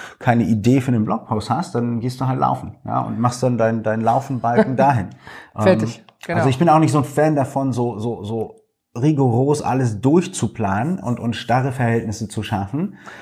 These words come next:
Speaker 1: ähm, und eben auch nicht irgendwie Aufgabenlisten zu führen
Speaker 2: Also wenn du
Speaker 1: für
Speaker 2: mehr,
Speaker 1: Sachen, die du, die
Speaker 2: wenn
Speaker 1: du
Speaker 2: du mehr
Speaker 1: eigentlich
Speaker 2: Listen hast,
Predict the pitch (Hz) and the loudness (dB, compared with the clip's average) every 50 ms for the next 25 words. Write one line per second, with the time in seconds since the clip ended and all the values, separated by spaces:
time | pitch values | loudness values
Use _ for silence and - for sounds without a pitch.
0 | - - - - 117 120 123 120 123 123 120 - - - 123 120 - 139 131 131 | -20 -20 -8 -4 -2 0 2 2 2 0 0 -2 -2 0 0 2 4 4 4 4
1 | - - 127 135 135 135 143 139 - - 95 127 131 131 131 123 123 123 123 123 | 4 2 2 2 2 0 0 0 -2 -2 -2 0 2 2 2 2 2 4 4 4
2 | 123 123 - - 117 143 151 - - 120 113 113 110 107 104 110 110 123 131 127 | 2 0 -2 -4 -4 -4 -4 -2 0 2 2 4 2 2 0 0 0 0 0 -2
3 | - - - 104 101 110 147 180 185 - - - _ _ - - - - 123 - | -4 -4 -2 0 0 2 0 0 -2 -6 -12 -20 _ _ -12 -8 -4 -4 -4 -2
4 | - - - - 170 185 208 208 208 196 196 202 220 262 294 285 247 - 135 120 | 0 2 4 4 6 6 6 6 6 6 6 8 8 6 6 4 2 0 -2 -2
5 | 220 - - 127 127 123 - - - 208 208 214 208 202 208 233 233 220 214 247 | -2 -2 -2 -4 -6 -8 -4 0 0 4 4 4 4 6 6 6 6 6 4 4
6 | 254 - - - 302 285 262 262 311 359 381 381 - - - - - | 2 0 -4 -4 -4 -2 0 0 0 0 -2 -4 -8 -12 -14 -16 -18